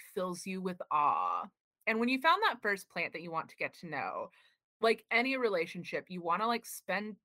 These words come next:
time with it, you need to get familiar with the energy. And so I kinda talked about it last week, but for me, I think just an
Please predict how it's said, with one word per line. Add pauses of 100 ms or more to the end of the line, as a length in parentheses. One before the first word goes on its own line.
(280)
time
with
it,
you
need
to
get
familiar (220)
with
the
energy. (500)
And
so
I
kinda
talked
about
it
last
week,
but (120)
for
me,
I
think
just
an